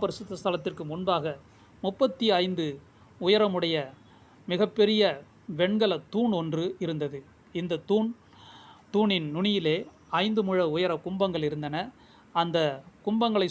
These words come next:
சுற்றிலும் நூறு மாதுளம் பழங்கள் வடிவத்தில் அலங்காரங்கள்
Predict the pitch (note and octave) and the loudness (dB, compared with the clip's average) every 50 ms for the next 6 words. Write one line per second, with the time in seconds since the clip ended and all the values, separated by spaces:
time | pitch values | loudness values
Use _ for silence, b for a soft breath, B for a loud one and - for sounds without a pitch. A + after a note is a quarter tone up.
0 | - G3 F3+ D3+ F#3+ F3+ F#3 F3+ D#3 D3 - D#3+ E3+ G3 G3+ G#3 F#3+ E3 D3 D3 | -2 -6 -6 -6 -4 -2 -2 -4 -4 -6 -10 -4 0 4 4 4 4 4 0 2
1 | D#3 F3+ G3+ G#3 G#3+ G#3 F#3 E3+ E3+ D#3+ D#3+ D#3 D3+ D3+ C#3+ C3 C#3+ - b b | 2 2 4 4 2 0 0 0 -2 0 0 -2 -2 -4 -6 -8 -12 -20 b b
2 | b b b - F3+ E3+ E3+ F#3+ F3+ F3+ - - F3+ D#3 D3+ C#3 C#3+ - - - | b b b -4 -2 0 0 2 0 0 -2 -2 -4 -4 -4 -6 -10 -14 -16 -6
3 | - D#3+ E3 F3+ F#3 F3+ F3+ E3+ E3 D#3 D3+ D3+ D3+ G#3+ | -2 2 2 2 2 2 2 2 2 0 -2 -4 -6 -6